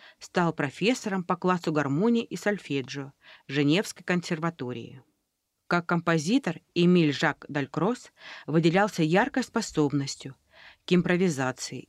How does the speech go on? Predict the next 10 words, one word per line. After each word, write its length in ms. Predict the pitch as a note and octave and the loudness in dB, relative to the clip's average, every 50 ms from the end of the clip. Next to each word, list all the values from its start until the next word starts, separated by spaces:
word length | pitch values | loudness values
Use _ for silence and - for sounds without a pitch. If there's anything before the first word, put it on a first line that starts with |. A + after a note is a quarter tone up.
| _ _ | _ _
и 120 | - E3+ D3+ | 0 0 0
использовал 640 | C#3 - - - F#3 A3 B3+ A#3+ G#3+ A3 G3 G3+ G3 | 0 -2 -4 2 2 4 4 4 4 2 2 4 2
ее 240 | E3+ C#3+ C#3+ D#3+ | 2 0 0 0
на 120 | E3 D#3+ D3 | 0 0 0
концертах. 760 | - D#3 D3+ - - - C#3 B2 - - _ - - - _ _ _ _ _ _ _ _ - - - - _ - | 0 -2 -2 -2 -6 -8 -8 -8 -8 -12 _ -20 -20 -20 _ _ _ _ _ _ _ _ -20 -20 -20 -20 _ -2
Его 260 | D3 D#3+ E3 F3 F3+ | 0 2 4 4 2
перу 300 | E3+ E3+ E3+ F#3 B3+ C4+ | 4 4 4 4 2 2
принадлежали 680 | - G3+ F#3 F3 E3 D#3+ D#3+ D#3+ D#3+ F#3 F#3+ G#3+ G#3+ G3+ | 2 2 2 4 2 2 0 0 0 0 0 0 0 -2
комические 640 | - - D#3 G3+ C4 C4 - E3+ - - - C#3+ - | 0 0 2 2 2 0 0 -6 -6 -2 -2 -2 0
оперы, 560 | - D3+ E3 E3+ E3+ - D#3 - D3+ D#3 | 0 -2 -2 -2 -4 -6 -8 -8 -10 -16